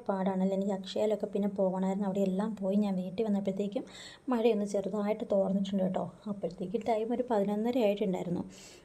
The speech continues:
ഇങ്ങനെ ഇങ്ങനെ, ഏ, മഴ തോർന്ന് നിൽക്കുന്ന ടൈമിൽ ഞാൻ വിചാരിച്ചെന്നാൽ, ആ, സാധനങ്ങളെല്ലാം തീർന്നിരിക്കുന്ന ഷോപ്പിങ്ങിനോട് പോയേക്കാന്ന് വിചാരിച്ചിട്ട് ഞാനെന്ത് ചെയ്തു, പെട്ടെന്ന് തന്നെ, ആ, ഷോപ്പിങ്ങിന് പോയി. കാരണം നമ്മുടെ അപ്പുക്കുട്ടൻ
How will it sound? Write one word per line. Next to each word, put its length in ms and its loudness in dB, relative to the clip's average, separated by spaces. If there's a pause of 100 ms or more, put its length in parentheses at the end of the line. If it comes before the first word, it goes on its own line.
(120)
ഇങ്ങനെ 260 0
ഇങ്ങനെ, 240 2 (140)
ഏ, 100 2
മഴ 280 0
തോർന്ന് 380 2
നിൽക്കുന്ന 260 0
ടൈമിൽ 340 0
ഞാൻ 180 0
വിചാരിച്ചെന്നാൽ, 720 -2
ആ, 280 0
സാധനങ്ങളെല്ലാം 640 0
തീർന്നിരിക്കുന്ന 580 0
ഷോപ്പിങ്ങിനോട് 560 0
പോയേക്കാന്ന് 580 -2
വിചാരിച്ചിട്ട് 580 0 (440)
ഞാനെന്ത് 360 -2
ചെയ്തു, 280 0
പെട്ടെന്ന് 480 -2
തന്നെ, 200 0 (340)
ആ, 280 -2
ഷോപ്പിങ്ങിന് 480 0
പോയി. 140 0
കാരണം 260 -2
നമ്മുടെ 180 -4
അപ്പുക്കുട്ടൻ 560 -2